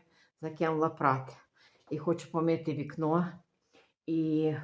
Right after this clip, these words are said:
карніз, трохи павутині пообмітати. Йде, йде зима, видите, маю такий вінчик. М, треба трохи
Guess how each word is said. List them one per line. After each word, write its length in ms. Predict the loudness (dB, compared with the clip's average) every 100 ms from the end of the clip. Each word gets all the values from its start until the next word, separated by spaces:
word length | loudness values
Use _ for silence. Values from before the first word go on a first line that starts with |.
| -8
карніз, 640 | 0 2 2 2 2 -2
трохи 260 | -2 -4 -4
павутині 680 | 0 0 2 0 2 -2 -6 -14 -20 _
пообмітати. 840 | 2 2 2 0 4 4 4 2
Йде, 480 | 0 4 6 4 0 -12 -20 _
йде 240 | -2 2 2
зима, 400 | 2 2 2 2
видите, 300 | 2 -2 -4
маю 180 | -2 -2
такий 280 | -6 -8
вінчик. 340 | -4 -4 -6 -12 _ _ _ _ _ _ -6
М, 400 | -4 -2 -2 -2
треба 280 | 0 0 0
трохи 300 | -6 -8